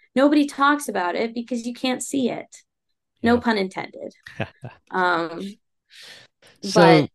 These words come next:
Speaker 2: go
Speaker 1: yeah.
Speaker 2: ahead. I'll just
Speaker 1: That's
Speaker 2: say,
Speaker 1: it.
Speaker 2: so, I mean, you're, you're twenty-one, you're
Speaker 1: Twenty.
Speaker 2: extraordinarily, twenty, sorry. That's right.
Speaker 1: <laughs>
Speaker 2: You can't, I go have a drink after this.
Speaker 1: <laughs>
Speaker 2: Um,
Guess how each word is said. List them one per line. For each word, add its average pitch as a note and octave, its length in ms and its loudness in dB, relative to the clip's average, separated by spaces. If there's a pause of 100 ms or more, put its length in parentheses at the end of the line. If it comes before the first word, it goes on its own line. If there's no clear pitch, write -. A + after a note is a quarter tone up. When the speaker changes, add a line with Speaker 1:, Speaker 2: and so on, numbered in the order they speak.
(800)
Speaker 2:
go F#3+ 80 2
Speaker 1:
yeah. B2 40 6
Speaker 2:
ahead. A2+ 240 2 (920)
I'll B2+ 80 2
just - 140 0
Speaker 1:
That's B2 220 2
Speaker 2:
say, - 80 -20
Speaker 1:
it. - 300 -20
Speaker 2:
so, F3+ 200 2 (260)
I D3 40 -8
mean, D3 180 0
you're, C#3+ 140 2 (300)
you're C3+ 160 -6
twenty-one, G2+ 720 2
you're G2 200 -4 (640)
Speaker 1:
Twenty. - 680 -10
Speaker 2:
extraordinarily, C3+ 840 4 (220)
twenty, F2+ 400 0
sorry. E2+ 280 2 (320)
That's - 200 -6
right. - 260 -4
Speaker 1:
<laughs> - 60 -20 (160)
Speaker 2:
You G#2+ 100 -6
can't, G#2 220 -2
I F#2 80 0
go G2 120 0
have F#2 140 0
a F#2 60 -2
drink F2+ 280 -2
after E2 240 -4
this. D#2 360 -8
Speaker 1:
<laughs> - 60 -8
Speaker 2:
Um, A#3+ 600 -2